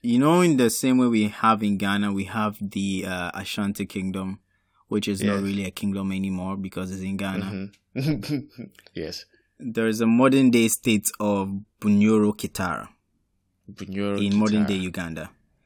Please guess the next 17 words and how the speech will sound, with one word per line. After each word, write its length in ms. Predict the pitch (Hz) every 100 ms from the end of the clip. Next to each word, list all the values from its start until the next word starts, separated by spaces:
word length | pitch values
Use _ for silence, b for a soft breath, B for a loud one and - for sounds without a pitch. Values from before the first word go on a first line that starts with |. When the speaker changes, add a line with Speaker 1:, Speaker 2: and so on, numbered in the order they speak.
| b b _ _
Speaker 2:
Uh-huh. 320 | 98 98 71 - _ _ _
Speaker 1:
Yes. 720 | 98 87 71 - - - -
Uh, 580 | 143 101 92 87 85 - _
in 120 | 104 104
the 100 | 98
same 260 | - 110
way, 80 | 101
it 40 |
was, 240 | 95 95 -
it 60 | 110
was 220 | 107 104
one 160 | 127
of 160 | 131 107
the 160 | 107 101 107
eventual 600 | 101 117 127 127 127 113
successor 520 | - 101 - 107 101
kingdoms 680 | - 107 98 90 90 95